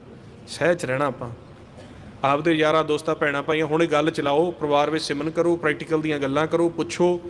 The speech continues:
ਦ੍ਰਿੜਤਾ ਕਰੋ। ਅਨਹਦ ਬਾਣੀ, ਅਨਹਦ ਬਾਣੀ ਤੋਂ ਅੰਮ੍ਰਿਤ ਰਸ, ਫਿਰ ਅੱਗੇ ਸੁੰਨ ਮੰਡਲ, ਫਿਰ ਅੱਗੇ ਖੋਜ। ਇਹ ਬਹੁਤ ਵੱਡਾ ਸਬਜੈਕਟ ਹੈ। ਸੰਗਤ ਵਿੱਚ ਆਇਆ ਕਰੋ,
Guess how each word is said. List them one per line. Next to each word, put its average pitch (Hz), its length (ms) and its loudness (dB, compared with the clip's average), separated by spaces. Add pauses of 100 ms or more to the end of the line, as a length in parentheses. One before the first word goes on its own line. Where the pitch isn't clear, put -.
(400)
ਦ੍ਰਿੜਤਾ 160 400 2
ਕਰੋ। 170 260 2
ਅਨਹਦ 175 260 0
ਬਾਣੀ, 160 340 2
ਅਨਹਦ 160 240 -2
ਬਾਣੀ 151 220 0
ਤੋਂ 151 140 0
ਅੰਮ੍ਰਿਤ 165 260 0
ਰਸ, 160 260 2
ਫਿਰ 147 180 0
ਅੱਗੇ 151 160 -2
ਸੁੰਨ 156 300 0
ਮੰਡਲ, 170 340 2
ਫਿਰ 151 160 -2
ਅੱਗੇ 147 220 -4
ਖੋਜ। 165 420 2 (320)
ਇਹ 175 100 4
ਬਹੁਤ 185 320 4
ਵੱਡਾ 180 260 0
ਸਬਜੈਕਟ 147 460 -6
ਹੈ। 123 120 -6 (100)
ਸੰਗਤ 160 340 -4
ਵਿੱਚ 170 220 2
ਆਇਆ 143 180 2
ਕਰੋ, 143 280 -2